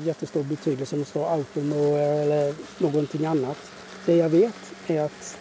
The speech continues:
den här Yuka från Mamotion har motsvarat och överträffat förväntningarna. Speciellt terrängegenskaperna tycker jag, men det är nog att det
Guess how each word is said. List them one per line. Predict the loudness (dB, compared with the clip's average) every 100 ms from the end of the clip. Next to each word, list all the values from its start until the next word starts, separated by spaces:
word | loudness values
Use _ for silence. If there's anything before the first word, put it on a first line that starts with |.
| -2
den | 0
här | 2 2 2 2
Yuka | 2 0 -4
från | 0 0 2 0 0 2
Mamotion | 4 4 2 2 2 2 -2 -18 -16 -16 -16 -14
har | 0 2 4
motsvarat | 2 4 6 4 2 -2 0 0 2
och | 4
överträffat | 4 2 -2 -4 -4 -10 -12
förväntningarna. | -18 -2 2 2 2 -2 -4 -2 -2 -4 -8
Speciellt | -10 0 2 2 2 2 0 0
terrängegenskaperna | 4 4 6 4 2 -2 0 -2 0 0
tycker | 2 0 0 0
jag, | 2
men | 2
det | 4
är | 4
nog | 2 0
att | 0
det | 2